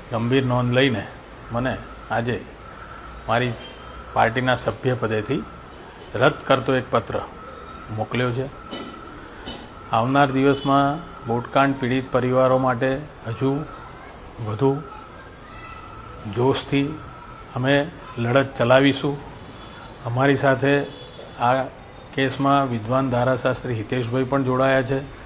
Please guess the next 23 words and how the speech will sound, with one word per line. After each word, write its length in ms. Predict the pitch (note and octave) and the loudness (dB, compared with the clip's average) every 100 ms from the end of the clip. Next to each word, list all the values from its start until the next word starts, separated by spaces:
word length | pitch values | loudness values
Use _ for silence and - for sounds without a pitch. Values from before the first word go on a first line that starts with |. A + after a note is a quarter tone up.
| - - - | -16 -16 -6
અને 280 | C#3 E3 A2 - - - - - - - - - - - - A2+ | 2 4 2 -2 -12 -14 -14 -12 -12 -12 -12 -10 -10 -10 -8 -2
વિગતો 480 | B2 C3 F3 F3+ F3 | 4 8 10 10 6
સાથે 680 | - B2+ B2 C3+ D#3+ E3 F#3+ - - - | 6 2 2 8 8 8 2 -8 -10 -2
પુરાવા, 520 | B2+ C3+ C#3 C#3 C#3 - - - | 6 8 10 8 4 -4 -12 -6
વધુ 240 | A#2 E3+ F3 | 0 4 6
પુરાવા 480 | D3+ C#3 C3 A2+ - - - - - - | 8 8 8 4 -2 -8 -10 -10 -10 -4
માન્ય 320 | A2+ A#2+ C#3+ | -2 2 2
હાઈકોર્ટ 540 | C3 B2+ A#2+ C#3+ C#3 - | 4 2 2 2 0 0
સમક્ષ 300 | C#3+ D3 - | 2 2 2
પણ 180 | D3 | 2
રજૂ 220 | C3 B2+ C#3+ | 4 2 2
કરીશું 640 | C3+ D#3 B2+ A2+ G2 - - - - - - | 4 4 2 -2 -8 -10 -12 -12 -6 -4 -4
કે 80 | - | -4
કેમ 360 | - C#3+ D#3 D#3 | 0 6 6 8
આ 100 | D3 | 6
બોટકાંડ 560 | B2+ C#3 C#3 D3 D3 | 6 4 4 2 2
પીડિત 380 | B2+ B2+ C#3 C#3+ | 2 2 2 2
પરિવારને 600 | B2+ C3+ C3+ C3+ C#3 C#3 D#3+ - - | 2 6 6 6 4 2 0 -8 -2
આમ 180 | B2 B2+ | 0 2
તેમ 220 | B2 D3 | 2 2
ભટકવું 540 | A#2 A2 C3+ B2+ C#3+ C#3 | 0 2 2 4 4 6
પડે 220 | C#3 C#3 | 6 6
છે, 280 | C#3 C#3+ | 4 4